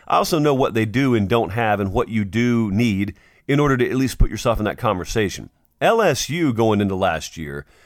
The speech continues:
certainly I did not expect a ten-win season from.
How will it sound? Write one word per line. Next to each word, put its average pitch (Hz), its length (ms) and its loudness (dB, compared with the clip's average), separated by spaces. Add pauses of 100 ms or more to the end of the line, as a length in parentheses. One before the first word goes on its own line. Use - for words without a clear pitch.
(140)
certainly 139 640 0
I 120 160 0
did 113 180 -2
not 110 240 2
expect 98 540 -4 (200)
a 98 120 -2
ten-win 120 500 0
season 90 400 -2
from. 76 320 -12